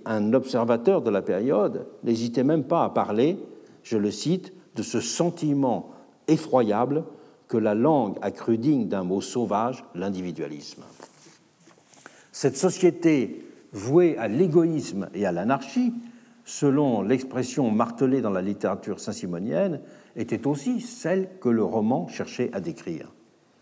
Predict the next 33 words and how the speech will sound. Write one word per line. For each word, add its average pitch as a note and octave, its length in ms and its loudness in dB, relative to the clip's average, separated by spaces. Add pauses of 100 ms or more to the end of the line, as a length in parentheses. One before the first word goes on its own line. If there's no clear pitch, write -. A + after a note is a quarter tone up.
(440)
On B2+ 160 2
a D3+ 60 6
ainsi E3 300 4
vu C#3 200 4
Balzac D3+ 680 2 (340)
déplorer D3+ 800 4
dans G2 200 -2
César B2 580 2
Birotteau B2 640 2
le A#2 100 2
fait F#3 240 2
que - 80 0
la A2+ 140 4
nation G#2+ 400 -2
soit B2 220 0
dissoute, F#3+ 540 0 (460)
car, F3 340 4
je A#2+ 140 -2
le F#2+ 120 0
cite, « G#3+ 400 -4 (260)
elle B2 160 2
ne C3 80 2
fait C3 160 0
plus B2+ 180 -2
corps F3 640 0 (260)
que A#2 80 -4
par B2+ 220 0
les F#2+ 420 -6
ignobles D#3 540 0
soudures B2+ 720 -2
de G2+ 100 -4
l'intérêt A2+ 480 0
matériel, F2 680 -4